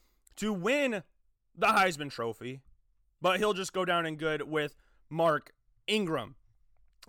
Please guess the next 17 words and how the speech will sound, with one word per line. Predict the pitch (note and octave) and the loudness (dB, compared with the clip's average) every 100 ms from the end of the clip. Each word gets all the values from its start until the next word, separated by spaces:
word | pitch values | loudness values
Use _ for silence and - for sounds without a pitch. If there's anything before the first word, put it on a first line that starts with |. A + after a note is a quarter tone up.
| - | -4
Next | G3+ G#3+ G#3+ | 0 0 2
one | G#3+ | 0
on | G3+ | 0
this | G3 F3+ | -2 0
list | G3 F#3+ - _ _ _ | 0 0 -4 _ _ _
that | F#3 F#3+ | 2 2
we | F#3+ | 2
are | F#3+ | 2
going | F#3 F#3 | 2 0
to | F3 | -2
talk | F#3 F3+ F3+ | 4 4 4
about. | E3+ F3+ F3 | 4 4 4
Let's | A#3+ | 0
go | - C4+ | 4 4
with | B3 A3+ - _ _ _ | 6 2 0 _ _ _
Carson | - B3 A#3+ - G3 - | -2 4 4 2 -6 -10
Palmer. | - G#3 F3+ C3+ | 0 2 2 -2